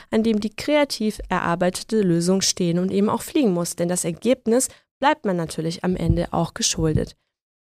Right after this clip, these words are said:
Ja. Zweitens, oftmals fehlt es natürlich auch an Zeit und auch an Ressourcen für kreative Prozesse,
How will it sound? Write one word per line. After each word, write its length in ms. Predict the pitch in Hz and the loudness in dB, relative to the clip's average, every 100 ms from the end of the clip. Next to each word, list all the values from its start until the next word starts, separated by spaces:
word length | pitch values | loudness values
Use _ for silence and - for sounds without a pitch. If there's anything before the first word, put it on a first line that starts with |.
| _ | _
Ja. 160 | 202 156 - _ _ _ _ _ - | 2 2 -4 _ _ _ _ _ -2
Zweitens, 560 | 233 240 277 240 - | 2 4 4 0 0
oftmals 480 | 214 262 220 196 - | 0 2 2 2 2
fehlt 200 | 233 226 | 0 0
es 80 | 208 | 0
natürlich 320 | 202 220 208 | 0 2 2
auch 100 | 185 | 2
an 140 | 196 | 0
Zeit 480 | - - 214 208 196 | 0 2 4 4 2
und 100 | 175 | 0
auch 200 | 180 175 | 0 -2
an 180 | - 180 | -2 -2
Ressourcen 640 | 175 170 - 233 233 185 | 2 2 4 4 2 0
für 180 | - 170 | -4 -6
kreative 560 | - - 175 170 190 175 | -6 -2 -2 -2 -4 -4
Prozesse, 640 | - 170 - 180 208 190 | -4 -2 0 2 2 2